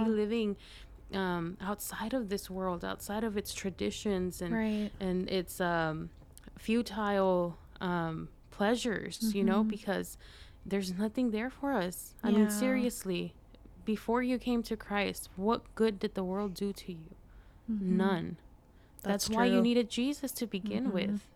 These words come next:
Speaker 1: you know? And, um, Jennifer shared with me that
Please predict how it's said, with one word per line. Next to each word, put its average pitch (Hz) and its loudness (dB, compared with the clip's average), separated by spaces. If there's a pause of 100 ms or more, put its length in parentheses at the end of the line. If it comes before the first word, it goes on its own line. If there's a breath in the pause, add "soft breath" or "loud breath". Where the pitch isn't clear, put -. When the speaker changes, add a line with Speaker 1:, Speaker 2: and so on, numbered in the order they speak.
(100)
Speaker 1:
you 202 2
know? 202 0 (680 loud breath)
And, 190 4
um, 180 2 (220)
Jennifer 220 2
shared 208 0
with 214 -2
me 196 2
that 175 0